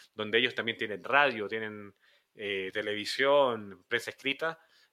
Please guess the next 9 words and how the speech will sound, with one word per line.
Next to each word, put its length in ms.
tenemos 220
una 180
misión 600
de 160
cómo 380
unimos 680
esa 240
audiencia 640
digital 720